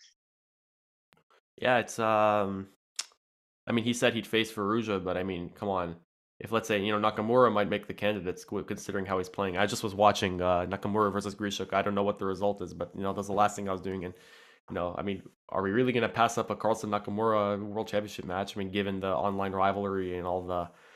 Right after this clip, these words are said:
you know, Carlsen destroying him like, like, uh,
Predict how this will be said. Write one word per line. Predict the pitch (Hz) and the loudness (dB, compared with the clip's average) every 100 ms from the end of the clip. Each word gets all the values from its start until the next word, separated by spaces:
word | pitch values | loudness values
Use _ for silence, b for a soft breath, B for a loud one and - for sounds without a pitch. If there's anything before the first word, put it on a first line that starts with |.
| b | b
you | 98 | -2
know, | 98 | 0
Carlsen | 107 104 107 | 4 2 2
destroying | 98 98 - 117 113 113 | -4 -4 0 4 4 4
him | 104 104 101 - - | 0 -2 -6 -10 -6
like, | 98 92 - 98 | -6 -6 -14 -8
like, | 90 - 92 | -6 -6 -2
uh, | 90 87 85 | 0 0 -2